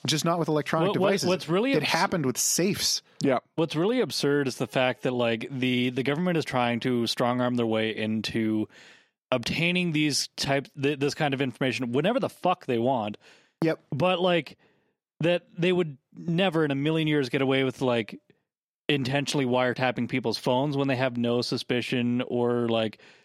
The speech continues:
Speaker 2: e-, essentially going into people's houses going, "Hey, we're just gonna look around. Don't mind us. We cut a key for your house. Uh, it's no problem. Uh, we're allowed to do this because we said so."
Speaker 1: Yeah.
Speaker 2: Like,
Speaker 3: Yeah.
Speaker 2: that, it's the same fucking thing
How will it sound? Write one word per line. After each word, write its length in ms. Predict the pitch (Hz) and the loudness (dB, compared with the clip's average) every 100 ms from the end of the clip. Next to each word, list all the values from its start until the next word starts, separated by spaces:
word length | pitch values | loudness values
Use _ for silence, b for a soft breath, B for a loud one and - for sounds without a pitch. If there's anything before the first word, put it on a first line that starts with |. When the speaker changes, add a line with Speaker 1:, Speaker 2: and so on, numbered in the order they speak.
| B B _ _ _ _ _ - | B B _ _ _ _ _ -6
Speaker 2:
e-, 120 | 151 147 | -4 -4
essentially 800 | - 170 165 - 160 170 160 160 | -2 0 0 0 0 0 0 0
going 260 | 151 156 151 | 0 0 0
into 120 | 139 | -2
people's 260 | 147 135 123 | -2 -2 0
houses 380 | 170 175 147 | 0 2 0
going, 260 | 135 151 147 | 0 0 0
"Hey, 300 | 139 180 151 | 0 0 0
we're 160 | 151 160 | 0 0
just 180 | 185 | 0
gonna 140 | - 190 | 0 0
look 160 | 185 | 0
around. 420 | 165 147 147 180 - 135 | 0 2 2 0 -4 -2
Don't 220 | 143 156 | -2 0
mind 280 | 160 151 135 | 0 2 2
us. 220 | 156 - | 0 -2
We 140 | 143 | -4
cut 160 | - 151 | -2 -2
a 40 | |
key 200 | - 170 | 0 -2
for 120 | 156 | 0
your 160 | 180 180 | 0 2
house. 340 | 151 170 - - B B B B | 2 2 -2 -12 B B B B
Uh, 300 | 147 143 139 143 | 0 2 2 0
it's 180 | 139 - | -2 0
no 160 | 131 160 | 0 0
problem. 540 | 180 170 165 185 190 _ _ - | 2 2 2 0 -2 _ _ -2
Uh, 260 | 131 131 127 | 2 2 2
we're 160 | 131 | 0
allowed 260 | 131 139 151 | 2 2 0
to 40 | 135 | 0
do 160 | 143 | 0
this 240 | 143 139 - | 2 0 -4
because 380 | 131 120 120 | -6 -2 -2
we 80 | 113 | -2
said 220 | - 110 | -2 -4
so." 220 | - 101 - B 143 | -2 -4 -4 B -2
Speaker 1:
Yeah. 240 | 143 110 - _ - | 0 -2 -8 _ -2
Speaker 2:
Like, 160 | 131 | 0
Speaker 3:
Yeah. 80 | 113 - | 0 -2
Speaker 2:
that, 300 | 147 170 156 | 0 0 0
it's 140 | 156 | -2
the 60 | 139 | 0
same 240 | 180 170 170 | 2 0 2
fucking 340 | 190 - 185 | 0 0 -2
thing 420 | 202 185 143 127 | 2 2 2 -2